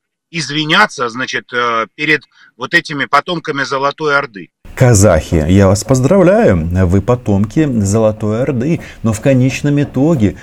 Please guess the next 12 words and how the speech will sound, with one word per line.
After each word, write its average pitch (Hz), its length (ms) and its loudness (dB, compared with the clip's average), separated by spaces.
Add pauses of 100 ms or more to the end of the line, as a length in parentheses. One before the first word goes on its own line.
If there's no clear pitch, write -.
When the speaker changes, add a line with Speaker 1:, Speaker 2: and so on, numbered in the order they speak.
(120)
Speaker 2:
все 143 220 0
сводится 156 480 0
к - 100 -12
чему? 110 480 -2 (400)
Все - 360 0
как 175 180 -2
всегда, 151 600 -2 (200)
все 139 380 0
как 156 200 -4
в 139 60 2
украинском 143 640 0
случае, 135 640 -4